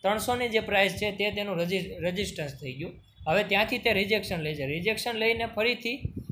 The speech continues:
જે અહીંયા આપણે જોયું તે જ રીતે ઉપર જાય છે. હવે માનો કે અહીંથી ઉપરથી આવીને નીચે જ્યારે તે આ બસોની price છે તે તેના માટે support હતો, બરોબર છે? હવે આ સપોર્ટને તે તોડીને ફરીથી નીચે આવી જાય છે. બસોની તે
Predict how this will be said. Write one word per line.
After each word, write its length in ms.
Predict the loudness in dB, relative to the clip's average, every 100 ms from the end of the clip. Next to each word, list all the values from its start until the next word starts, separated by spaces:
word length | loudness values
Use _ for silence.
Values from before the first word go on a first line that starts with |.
| -6
જે 100 | 2
અહીંયા 400 | 4 6 6 6
આપણે 240 | 4 2 0
જોયું 260 | 2 2
તે 240 | 4 2 2
જ 60 |
રીતે 460 | 0 -2 -2 -4 -8 -18 -20 _ _ _ -4
ઉપર 300 | 0 2 4
જાય 220 | 4 4
છે. 300 | 2 -4 -8 _ -10 2
હવે 140 | 4
માનો 300 | 6 4 4
કે 120 | 4 6
અહીંથી 280 | 6 4
ઉપરથી 500 | 0 0 0 0 4
આવીને 340 | 6 6 4 2
નીચે 380 | 0 0 2 4
જ્યારે 260 | 4 2
તે 400 | 2 0 0 -6 _ _ _ _ _ _
આ 100 | 2
બસોની 440 | 6 4 4 2 2
price 300 | 6 6 6
છે 160 | 2
તે 160 | 2 2
તેના 220 | 2 0
માટે 220 | 0 -2
support 400 | -2 -2 2 2
હતો, 200 | 0 -2
બરોબર 360 | -4 -2 0 -2
છે? 180 | -4 -10 -14 -20 -20 -6 2
હવે 140 | 6
આ 100 | 6
સપોર્ટને 520 | 6 2 2 2 2
તે 120 | 2 2
તોડીને 440 | 4 4 4 2
ફરીથી 420 | 0 0 0 2
નીચે 260 | 2 2 2
આવી 220 | 2 2
જાય 160 | -2 -4
છે. 100 | -4
બસોની 500 | -2 0 0 -2 0
તે 220 | 0